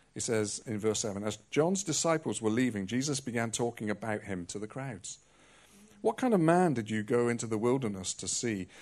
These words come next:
Was he a weak reed swayed by every breath of wind? Or were you expecting to see a man dressed in expensive clothes? No, people with expensive clothes live in palaces.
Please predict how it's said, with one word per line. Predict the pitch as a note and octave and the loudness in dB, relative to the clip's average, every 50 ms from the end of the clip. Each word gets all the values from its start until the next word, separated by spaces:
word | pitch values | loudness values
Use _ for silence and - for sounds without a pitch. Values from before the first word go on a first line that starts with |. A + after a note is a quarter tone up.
| - - - | -20 -14 -4
Was | - C#3+ C#3 D3 | -2 0 2 4
he | C#3+ C3 | 4 4
a | A#2+ A2 | 4 2
weak | G#2+ A#2 C3+ F3+ - - - - | 2 0 0 0 -2 -8 -12 -10
reed | G#2 G#2+ A#2 B2+ D3+ F3+ G3 - | -6 -2 -2 -2 0 -2 -2 0
swayed | - - - - A#2 A2+ B2 C#3 E3+ G3 - | 0 -2 0 -2 -2 -2 0 0 -2 -2 -4
by | - B2+ A#2 | -4 -4 -2
every | G#2+ G#2+ A2+ - C3+ A#2+ | -2 -4 -4 -2 -4 -4
breath | - - G#2 G#2 A#2 - - | -4 -4 -4 -4 -2 -2 -4
of | F#3 C#3+ - | -4 -4 -4
wind? | G2+ G2 G2+ A#2 F#3 A3 A#3 - _ _ _ _ _ _ _ _ _ _ _ _ _ _ _ - | -6 -4 -4 -2 -4 -4 -6 -8 _ _ _ _ _ _ _ _ _ _ _ _ _ _ _ -2
Or | C3 A#2+ A#2 | 0 2 4
were | C3 C3+ | 6 6
you | C#3+ C#3+ D#3 | 8 8 6
expecting | D#3+ D3 - - - - D3+ C#3+ - - D3+ C#3 | 6 4 2 -2 0 2 0 0 0 -2 -4 -2
to | D3 C3 | 0 -2
see | - C#3+ C#3 | 0 2 2
a | C#3+ C3 | 2 2
man | A2+ A#2 A#2+ B2+ C3+ D3+ D3+ | 2 2 2 2 2 2 0
dressed | B2+ A#2 B2 D3 D3+ - - | 2 2 2 2 2 0 -2
in | C3 | -2
expensive | A#2+ A2 - - - B2 B2+ - - D3+ - | -2 -2 -4 -4 -4 -4 -4 -4 -6 -10 -8
clothes? | - A#2+ A2 C3 E3 F3 - | -4 -2 -2 0 -2 -2 -2
No, | C#3 C#3 E3+ G#3 | -2 -2 -2 -2
people | G3+ - - F#3 F#3 - G3+ F#3+ | -4 -4 -4 -4 -4 -2 -2 -2
with | F#3 F3 E3+ F3+ | 0 0 -2 -2
expensive | - - - - - E3 E3 - E3 - | -6 -8 -8 -6 -6 -6 -4 -4 -8 -6
clothes | - - E3+ E3+ E3+ - | -6 -4 -2 -2 -2 -2
live | E3+ F3 F3+ | -4 -4 -2
in | F#3 F3+ | -4 -4
palaces. | F3+ - - F3+ F#3+ G3+ E3+ - - - - - - - | -6 -6 -8 -6 -4 -4 -4 -6 -6 -8 -10 -12 -12 -14